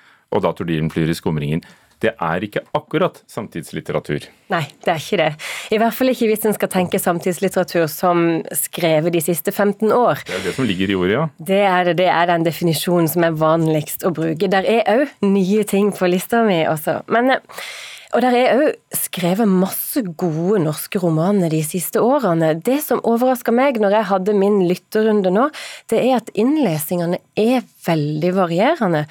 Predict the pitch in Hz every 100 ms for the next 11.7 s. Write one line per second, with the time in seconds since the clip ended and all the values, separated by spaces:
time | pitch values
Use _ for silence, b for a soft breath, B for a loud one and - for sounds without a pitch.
0 | B B B - - 240 302 254 214 190
1 | 262 294 233 208 - 233 202 180 247 262
2 | 185 202 - - 196 220 240 - - 175
3 | 165 160 190 180 165 170 - - 180 170
4 | 196 190 156 - 196 B B B B B
5 | - - 214 233 196 - 240 247 - -
6 | 196 180 185 208 170 160 - 185 185 -
7 | - 233 156 151 190 - 196 202 175 170
8 | 185 190 - 170 180 185 185 185 180 208
9 | 240 175 156 156 180 185 185 190 190 180
10 | 175 196 220 - 165 151 175 180 180 208
11 | 202 - - 220 143 196